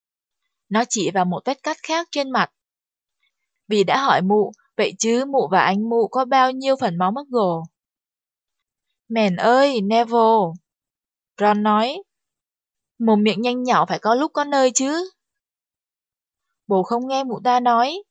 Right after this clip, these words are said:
Neville nói, chứ nếu nghe thì bồ cũng không thể nào chịu đựng nổi đâu.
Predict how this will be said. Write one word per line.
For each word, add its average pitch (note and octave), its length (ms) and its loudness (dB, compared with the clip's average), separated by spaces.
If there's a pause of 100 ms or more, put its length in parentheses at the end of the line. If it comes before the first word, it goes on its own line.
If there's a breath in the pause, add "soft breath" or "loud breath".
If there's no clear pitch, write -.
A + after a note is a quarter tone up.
(520)
Neville G3 420 0
nói, G#3 400 0 (380)
chứ G#3+ 180 -2
nếu A#3+ 200 0
nghe C4 300 0
thì G#3 160 -6
bồ F3 200 0
cũng - 160 -10
không D4+ 240 -6
thể A3+ 160 0
nào G#3 220 2
chịu G#3 160 -6
đựng G#3+ 160 0
nổi F3 200 -2
đâu. A3 360 0